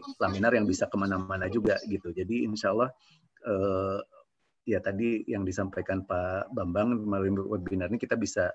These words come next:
bisa berbagi pengalaman tentang hal itu. Jadi, eh, nah kalau media-media alternatif, eh, Medan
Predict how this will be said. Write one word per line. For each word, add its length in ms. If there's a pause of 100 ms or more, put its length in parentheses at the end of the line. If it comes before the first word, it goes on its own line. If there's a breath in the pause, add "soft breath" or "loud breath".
bisa 320
berbagi 400
pengalaman 560
tentang 320
hal 80
itu. 320 (640 loud breath)
Jadi, 320
eh, 320
nah 160
kalau 240
media-media 560
alternatif, 560 (1040)
eh, 560 (920)
Medan 640